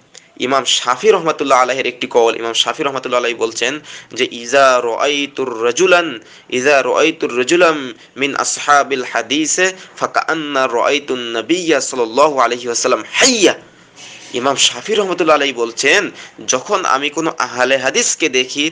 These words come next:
তখন আমি যেন স্বয়ং রাসূল মুহাম্মদ সাল্লাল্লাহু আলাইহি সাল্লামকে জীবন্ত দেখি।" আপনি এটা পাবেন শারফ আসহাবুল হাদিসের ছাব্বিশ নম্বর পৃষ্ঠায়। ইমাম বুখারীর উস্তাদ আলী ইবনুল মাদিনী নাজাতপ্রাপ্ত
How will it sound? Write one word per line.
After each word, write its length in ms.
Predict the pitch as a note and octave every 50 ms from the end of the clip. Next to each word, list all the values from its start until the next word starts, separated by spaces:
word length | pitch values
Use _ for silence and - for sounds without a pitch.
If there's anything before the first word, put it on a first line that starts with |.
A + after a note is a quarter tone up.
| E3 -
তখন 380 | A#2 A2+ - - E3+ F3 -
আমি 260 | - - B2 B2+ C3+
যেন 220 | C3+ C3+ D3+ D#3 E3
স্বয়ং 360 | D#3+ - - A#2 A#2+ B2+ A#2+ A2
রাসূল 280 | A2+ G#2+ - D3 C#3+
মুহাম্মদ 420 | B2 A#2 - - C#3+ C#3 B2 A#2+ -
সাল্লাল্লাহু 360 | - A#2 A#2+ A#2 A#2 B2+ C#3
আলাইহি 180 | C#3 C3 - -
সাল্লামকে 340 | B2+ B2+ A#2+ B2 - A#2+
জীবন্ত 560 | A2+ G#2 A2 A#2 A2+ B2 D3+ E3+ E3 D3+ - C3+
দেখি।" 360 | A#2 A2+ A#2+ A#2 - A2 - - - - - - - - -
আপনি 240 | G#2 A#2+ B2 D3+ D#3+
এটা 100 | E3 D3+
পাবেন 220 | C3+ B2+ C3 C3
শারফ 280 | B2 - C3+ B2+ - C3+
আসহাবুল 480 | B2+ B2 - - B2+ C3 C3 C#3+ C#3
হাদিসের 440 | C3+ C3 A#2+ B2 C3+ C3 - D3+ D#3+ - - - - -
ছাব্বিশ 380 | - - C3 B2+ C#3 E3+ E3 D#3+
নম্বর 140 | D3+ C#3 C3
পৃষ্ঠায়। 380 | - - A#2+ - - A#2+ G2+ - - - - - - - -
ইমাম 260 | - C3+ D3 C#3+ C3
বুখারীর 420 | B2 B2+ - - G3 F#3+ G3+ F#3+
উস্তাদ 520 | E3 D#3 C#3+ - - - C3 C3+ C3+ - A#2 - - -
আলী 260 | G#2 A#2 B2 C3 C#3+
ইবনুল 580 | D3+ D3 D3+ C#3 D3 D3 D3+ D#3 D#3+ D#3+ - - - _ _ _ _ _ _ _ -
মাদিনী 580 | A2+ A2+ A#2+ A#2+ A#2 C3+ D#3+ F3 E3+ D3 A2 - - - _ -
নাজাতপ্রাপ্ত 1080 | A#2+ A#2 A2+ A2+ A2 E3+ F3+ - - - D#3+ C#3+ C#3 C3+ - _ - - A#2+ B2 C3+